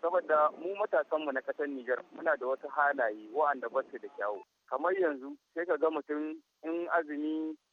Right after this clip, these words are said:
in ba a azumi, yana ta halaye wa'anda ba su da kyau kamar wani zinace-zinace ko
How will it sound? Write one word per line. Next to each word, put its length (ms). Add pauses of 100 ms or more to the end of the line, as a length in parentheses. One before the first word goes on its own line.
(120)
in 140
ba 80
a 260
azumi, 320 (220)
yana 260
ta 80
halaye 500
wa'anda 300
ba 220
su 80
da 80
kyau 220
kamar 260
wani 160
zinace-zinace 840
ko 60